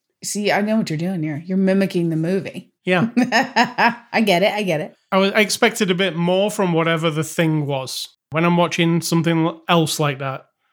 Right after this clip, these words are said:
Speaker 2: Twin Peaks, for instance, even though you don't fully get to the bottom of what it is, there are moments along the way where you're like, "Holy shit, this is cool." With this, as soon as they reveal some things, I was like,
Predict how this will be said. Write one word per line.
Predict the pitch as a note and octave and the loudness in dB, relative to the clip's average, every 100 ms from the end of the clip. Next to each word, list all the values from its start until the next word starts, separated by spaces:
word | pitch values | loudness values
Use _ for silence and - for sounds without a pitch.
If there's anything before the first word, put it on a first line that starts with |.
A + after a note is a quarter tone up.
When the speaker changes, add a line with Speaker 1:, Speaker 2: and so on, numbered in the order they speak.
| _ _ | _ _
Speaker 2:
Twin | - E3+ | 0 0
Peaks, | D#3+ D#3+ C#3+ | 2 0 0
for | - C#3+ | -4 -2
instance, | C3+ - C3+ C#3 - - _ _ - | -2 -4 -6 -4 -8 -10 _ _ -6
even | D#3 D#3+ | -2 0
though | D3+ | 0
you | D3+ | 0
don't | E3 D#3 - | 0 -2 0
fully | E3 D3+ | 0 2
get | D#3 C#3 | 0 0
to | D#3+ | 0
the | D3 | 0
bottom | D3+ C#3+ D3 | 0 0 0
of | C#3 | -2
what | D3 C#3+ | -2 -2
it | C#3+ | -2
is, | C#3 C3+ - _ _ A3 | -4 -6 -10 _ _ -4
there | |
are | A#3+ A#3 | -2 0
moments | G3+ G#3 F3+ D#3+ | 0 0 0 0
along | E3+ D#3+ | 0 2
the | D#3+ | 2
way | D#3+ F3 | 0 0
where | D#3 C#3+ | 0 -2
you're | D3 | -4
like, | C3+ C#3 | -4 -6
"Holy | - A#3+ C#3+ | -4 -2 -2
shit, | - F3 D3+ | -2 -2 -2
this | D#3 | -4
is | E3+ | -4
cool." | - C#4 F3 A#2+ - _ _ _ _ _ _ _ _ - | -4 -2 0 -2 -8 _ _ _ _ _ _ _ _ -2
With | E3+ E3+ | 0 2
this, | A3+ E3 - - - _ _ - | 2 2 -2 -8 -12 _ _ -8
as | |
soon | - F3 | 0 2
as | E3 | 2
they | E3 | 2
reveal | D#3+ D3+ E3 E3 D#3+ D#3 | 0 0 2 2 2 0
some | - F3+ E3+ E3 | -2 0 2 2
things, | E3+ F3 A3 F#3 | 2 2 0 0
I | E3+ | 0
was | E3 E3+ | 2 2
like, | E3 D#3+ | 0 0